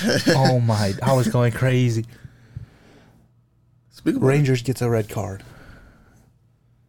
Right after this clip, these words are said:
Speaker 2: They're awarded, uh, Napoli is awarded a penalty.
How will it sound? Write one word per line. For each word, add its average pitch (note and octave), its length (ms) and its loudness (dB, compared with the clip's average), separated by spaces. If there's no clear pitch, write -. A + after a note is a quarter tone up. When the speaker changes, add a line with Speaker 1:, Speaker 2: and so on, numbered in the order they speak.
Speaker 2:
They're C3+ 320 -2
awarded, B2+ 540 2
uh, C3 140 0
Napoli C3+ 420 2
is A#2+ 120 0
awarded A#2 320 -2
a A2 40 -4
penalty. - 580 -10